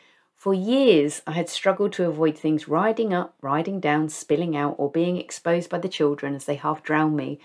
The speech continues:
by hanging on to any body part they could reach. Suddenly, I was able to join in properly, get knocked about by the wave machine, and go down the slide with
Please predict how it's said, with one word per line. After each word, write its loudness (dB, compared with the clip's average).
by -6
hanging -2
on 0
to -10
any 0
body 0
part -4
they -6
could -4
reach. -4
Suddenly, 0
I -2
was -2
able 2
to -14
join 2
in -2
properly, -2
get 4
knocked 2
about 2
by 2
the 2
wave 0
machine, -2
and 2
go 4
down 0
the -4
slide -2
with -4